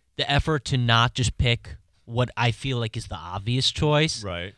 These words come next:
Speaker 1: I'm gonna go, I think, I think I'm gonna go with, like, a hot sauce, like a buffalo sauce or something, or even just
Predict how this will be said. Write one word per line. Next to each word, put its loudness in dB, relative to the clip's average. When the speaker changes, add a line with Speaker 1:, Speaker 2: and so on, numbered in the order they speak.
Speaker 1:
I'm 2
gonna 6
go, 6
I 6
think, 0
I 2
think 2
I'm 0
gonna 0
go 0
with, 0
like, 2
a 4
hot 4
sauce, 2
like -4
a 2
buffalo 0
sauce 2
or -4
something, -2
or 4
even 2
just 2